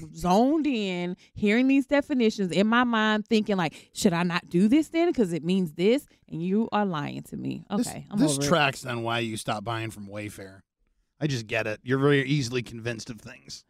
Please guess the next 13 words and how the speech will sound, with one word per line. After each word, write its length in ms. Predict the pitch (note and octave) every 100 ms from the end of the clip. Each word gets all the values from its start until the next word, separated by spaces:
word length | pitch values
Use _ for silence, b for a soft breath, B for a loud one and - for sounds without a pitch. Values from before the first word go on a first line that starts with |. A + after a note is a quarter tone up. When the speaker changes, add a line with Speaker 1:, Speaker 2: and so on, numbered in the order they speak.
| _
Speaker 2:
No, 380 | E4+ F4 E4 G4
it's 220 | D#4+ E4+ -
just, 260 | D4+ - - _ -
I, 60 | F3+
when 180 | G3 G3+
I 120 | F3
trust 580 | - - D#4 F#4 - -
people 360 | C4 A3+ G3+
and 120 | F3+ F3+
they 100 | E3
tell 300 | - F#3+ F3
me 160 | E3
things, 360 | D#3 E3+ D#3 D#3+